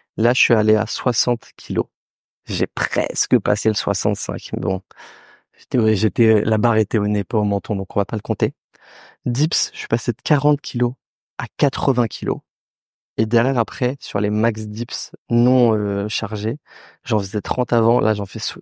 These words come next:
cinquante, pardon. Et sur les max pompes, j'en faisais trente avant.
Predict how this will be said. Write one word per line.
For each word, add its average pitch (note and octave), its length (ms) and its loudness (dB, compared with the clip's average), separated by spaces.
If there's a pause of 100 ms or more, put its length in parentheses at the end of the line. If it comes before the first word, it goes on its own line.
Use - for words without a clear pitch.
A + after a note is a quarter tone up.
cinquante, B2+ 420 0
pardon. G#2+ 320 -2 (420)
Et C3 60 -6
sur - 160 -4
les A2 80 4
max A2+ 320 2
pompes, A#2+ 300 0 (180)
j'en - 160 -4
faisais A#2+ 160 -4
trente - 340 -2
avant. A2+ 280 0